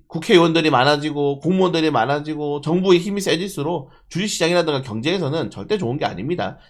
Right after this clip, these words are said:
이게 이제 더욱더 막강해지고 이제 힘이 정말 월권이 되면은 사회주의로 가는 거예요. 네,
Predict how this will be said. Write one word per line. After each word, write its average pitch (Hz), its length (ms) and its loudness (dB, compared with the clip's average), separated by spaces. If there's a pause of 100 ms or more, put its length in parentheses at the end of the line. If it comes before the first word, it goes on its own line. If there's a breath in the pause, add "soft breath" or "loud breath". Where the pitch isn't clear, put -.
이게 190 240 -4
이제 160 280 4
더욱더 180 500 6
막강해지고 156 800 0
이제 131 140 -6
힘이 185 400 0 (260 loud breath)
정말 131 220 -2
월권이 165 420 6
되면은 156 320 2
사회주의로 190 500 0
가는 131 240 0
거예요. 95 520 -2
네, 80 220 -14